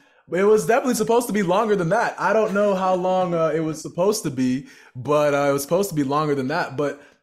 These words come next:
um, you know, like, I, I've talked about it where, like, uh,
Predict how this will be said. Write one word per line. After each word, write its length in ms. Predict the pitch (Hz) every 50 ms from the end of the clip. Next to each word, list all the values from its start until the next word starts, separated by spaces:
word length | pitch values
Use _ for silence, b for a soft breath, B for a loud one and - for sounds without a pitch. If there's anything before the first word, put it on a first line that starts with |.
| _ -
um, 480 | 143 143 143 139 135 135 131 123 - -
you 120 | 226 392
know, 220 | 208 156 139 135
like, 280 | 131 139 156 151 143 151
I, 180 | 156 170 151 175
I've 120 | 185 -
talked 260 | - 208 180 170 170
about 300 | 165 139 139 139 143 143
it 120 | 143 135 127
where, 220 | 135 135 139 135
like, 380 | 135 135 131 131 127 127 - 131
uh, 340 | 127 123 123 123 120 120